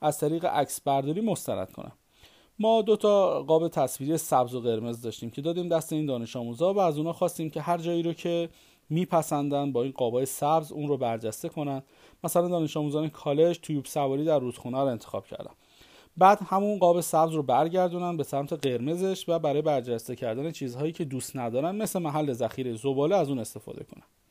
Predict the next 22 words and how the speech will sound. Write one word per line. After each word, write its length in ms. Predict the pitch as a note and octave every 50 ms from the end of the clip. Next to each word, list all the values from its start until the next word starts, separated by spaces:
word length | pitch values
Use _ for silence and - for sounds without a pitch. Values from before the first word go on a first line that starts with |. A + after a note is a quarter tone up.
| _ _ _ _ _ _ _ _ _ _ _ _ _ _ _ _ _ _ _ -
از 220 | A#3 G#3+ A3 G3
دانش 280 | G#3 G#3+ G3 F3+ D#3 -
آموزای 300 | F3 E3+ D#3+ D#3+ F#3+ G3
کلاس 300 | - F3+ E3+ D#3+ - G#3
ششم 500 | F#3+ - - D3+ C3+ - - E3+ E3+ E3+
خواستیم 440 | - - F3 E3 - - F#3+ F#3+ -
که 100 | - G3+
سیویک 400 | G3 - C#3+ C3+ C3 A#2+ - C3
ایریا 320 | C3+ C3 B2 B2+ C3+ D#3
رو 60 | F3
از 140 | E3+ C#3+ -
طریق 300 | - B2 A2+ C3+ C3+ C#3+
سایت‌های 440 | C3+ - - A#2 A2 - - C3 A#2+
جستجو 560 | A#2 B2 A#2 A2 - - A#2+ - - F3 G3
با 140 | F#3 F#3 E3
مقایسه 460 | D3+ C#3 A#2+ A#2 A#2+ A#2 - - D#3+
با 140 | D3 C3+ A#2
موارد 360 | A#2 A2 G#2+ A2 A2+ C#3+ D#3+
مشابه 440 | F#3 F#3+ F3 D3 - E3 D#3 D3+ D3+
از 100 | D3 -
سراسر 380 | - D#3 C#3 C#3 C#3 - C#3+
دنیا 540 | C3+ B2+ B2 C3 B2+ B2+ B2+ C3 B2+ B2+ B2